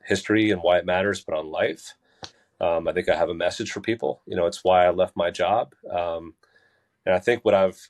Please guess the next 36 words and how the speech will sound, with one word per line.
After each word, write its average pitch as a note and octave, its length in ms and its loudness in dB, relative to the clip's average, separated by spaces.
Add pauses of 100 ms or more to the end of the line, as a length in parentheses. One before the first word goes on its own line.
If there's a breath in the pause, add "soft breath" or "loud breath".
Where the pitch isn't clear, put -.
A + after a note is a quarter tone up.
(100)
I've F2+ 200 -8
kinda G2 160 -2
stumbled G#2 340 -4
upon F2 300 -8
here F2 240 -8
is - 360 -14 (200)
in G#2+ 180 -6
leaving A#2 380 0
Hazeltine, G#2 520 -4
I F2+ 60 -2
had F#2+ 140 2
so - 180 -4
many G#2+ 140 0
people G#2 240 -6
reach F#2+ 220 -2
out F2+ 180 2
to - 80 -16
me F2 60 -10
and F2 80 -16
be F2 60 -4
like, E2 200 -8
you F2 60 -8
know, F2 60 -10
"Why? F#2+ 360 0 (120)
Why'd F#2+ 280 0
you G2 80 -2
leave?" F#2+ 320 -4
And D#2 140 -18 (760 soft breath)
when G#2+ 160 4
I G#2 60 6
explain A2+ 460 0
it, F2+ 160 -4 (640)
men A#2+ 280 -2
specifically, G#2 800 -6 (120)
you F#2+ 120 -6
know, F2 300 0